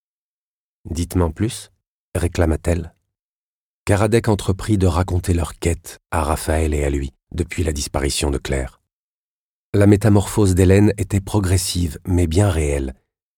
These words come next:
Ses yeux s'étaient rallumés, ses épaules redressées. Tout cela ne durerait pas, ils le savaient tous les deux. Dès demain, elle replongerait dans un fleuve de gin et de vodka et se noierait dans les brumes médicamenteuses. Mais ce soir, elle avait de nouveau l'esprit clair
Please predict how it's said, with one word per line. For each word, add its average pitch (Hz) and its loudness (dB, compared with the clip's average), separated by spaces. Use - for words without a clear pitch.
Ses 95 2
yeux 113 4
s'étaient 95 0
rallumés, 87 2
ses 87 -2
épaules 95 2
redressées. 85 -2
Tout 101 -4
cela 90 4
ne 90 4
durerait 71 -2
pas, 65 -6
ils 80 -4
le 73 -2
savaient 67 -4
tous 76 -6
les 69 -2
deux. 62 -10
Dès 90 4
demain, 92 4
elle 92 2
replongerait 85 0
dans 80 -2
un 85 2
fleuve 82 -4
de 78 -4
gin 80 -2
et 78 0
de 73 -2
vodka 73 -2
et 92 0
se - -4
noierait 85 2
dans 80 -2
les 80 -2
brumes 82 -2
médicamenteuses. 71 -4
Mais 98 6
ce 92 0
soir, 90 2
elle 90 4
avait 87 4
de 87 2
nouveau 92 4
l'esprit 90 0
clair 82 -2